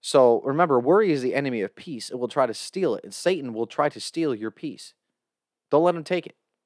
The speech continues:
Do not let him take it. Guard it with everything that you have. And that starts by letting it go.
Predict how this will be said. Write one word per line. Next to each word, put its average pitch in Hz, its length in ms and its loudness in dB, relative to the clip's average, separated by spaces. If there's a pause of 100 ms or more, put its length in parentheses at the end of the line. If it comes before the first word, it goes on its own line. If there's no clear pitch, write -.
(100)
Do 277 120 -4
not 160 200 -4
let 143 180 -4
him 139 120 -12
take 131 260 -8
it. - 100 -10 (520)
Guard 123 260 4
it 160 160 -2 (180)
with 113 140 -6
everything 139 340 -4
that 139 60 -10
you 139 140 -8
have. 147 280 -6 (880)
And 123 220 0 (280)
that 135 180 4
starts - 320 4
by 117 400 2 (600)
letting 139 280 -2
it 127 100 -8
go. 107 260 -4